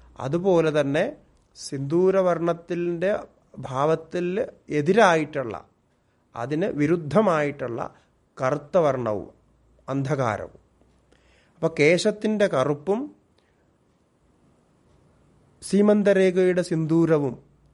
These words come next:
സൂര്യനും തമസും പോലെയാണ്,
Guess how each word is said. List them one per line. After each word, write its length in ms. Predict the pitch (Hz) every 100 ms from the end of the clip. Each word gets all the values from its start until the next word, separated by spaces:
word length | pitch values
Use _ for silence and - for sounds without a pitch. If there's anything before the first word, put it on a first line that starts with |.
| _ _ _ _ -
സൂര്യനും 680 | - 165 165 185 196 196 233 - _ _ -
തമസും 440 | 123 165 170 202 185
പോലെയാണ്, 680 | 165 160 160 147 127 123